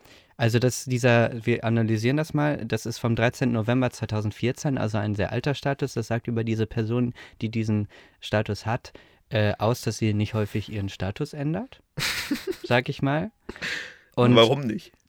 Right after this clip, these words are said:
Speaker 1: vielleicht, weil
Speaker 2: Ist ihr das eh
Speaker 1: entweder ist da jemand neben einem oder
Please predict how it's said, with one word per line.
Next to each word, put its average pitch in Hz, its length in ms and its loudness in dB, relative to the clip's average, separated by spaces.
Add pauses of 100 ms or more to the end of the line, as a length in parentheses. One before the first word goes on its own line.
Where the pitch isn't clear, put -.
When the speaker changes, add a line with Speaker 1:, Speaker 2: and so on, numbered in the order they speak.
(920)
Speaker 1:
vielleicht, 113 680 0
weil 104 120 6
Speaker 2:
Ist 107 100 6
ihr 117 100 10
das 110 200 6
eh - 100 -10
Speaker 1:
entweder 120 380 6
ist - 220 -4
da 143 40 4
jemand 156 600 0
neben 139 520 2
einem 160 480 0
oder 147 420 0